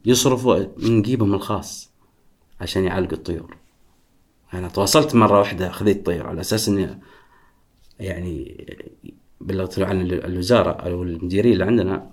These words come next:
إنه مصاب وكذا وهذا. يقول لي الموظف، ما، ما أنساها أنا، يقول لي: "أنت شو اللي ودي؟" قال لي: "ودي، ودي، ودي المديرية عادي." قلت: "الحين أنا، أنا وظيفتي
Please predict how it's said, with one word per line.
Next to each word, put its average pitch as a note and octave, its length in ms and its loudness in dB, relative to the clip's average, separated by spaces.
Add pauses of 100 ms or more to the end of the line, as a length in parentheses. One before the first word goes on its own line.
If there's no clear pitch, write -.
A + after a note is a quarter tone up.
إنه F#2 180 -2
مصاب F#2 360 -2
وكذا F2 260 -4
وهذا. A2 320 -2
يقول D3 280 6
لي C#3+ 360 8
الموظف، C3 680 2 (300)
ما، F3 120 6
ما G#3 240 8
أنساها E3 320 4
أنا، D#2+ 180 -6 (380)
يقول D3 120 6
لي: F#3 60 6
"أنت F#3+ 120 4
شو C#3+ 120 4
اللي F3 100 6
ودي؟" B2 380 4 (1040)
قال A2 120 0
لي: B2+ 40 6
"ودي، B2+ 420 6
ودي، A2 420 2
ودي A#2+ 220 2
المديرية G#2+ 420 4
عادي." - 320 -6 (240)
قلت: - 80 -14
"الحين B2+ 200 0
أنا، A2 640 6
أنا B2+ 120 8
وظيفتي F3 640 4